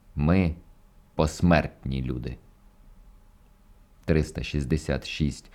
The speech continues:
з приводу однієї наукової книги. Ми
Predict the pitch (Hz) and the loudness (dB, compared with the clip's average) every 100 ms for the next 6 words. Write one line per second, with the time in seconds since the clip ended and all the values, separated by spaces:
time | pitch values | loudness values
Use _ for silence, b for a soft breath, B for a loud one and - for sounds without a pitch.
0 | b b - - 87 87 82 76 - 87 | b b -18 -4 2 4 4 2 0 0
1 | 71 78 80 90 87 78 73 73 73 76 | 0 4 4 4 2 2 2 0 0 0
2 | 69 67 65 65 - 65 62 57 - _ | 0 -2 -4 -6 -6 -6 -8 -12 -16 _
3 | - - _ _ _ _ _ _ _ _ | -20 -20 _ _ _ _ _ _ _ _
4 | _ b b b b b - 85 95 95 | _ b b b b b -2 4 6 6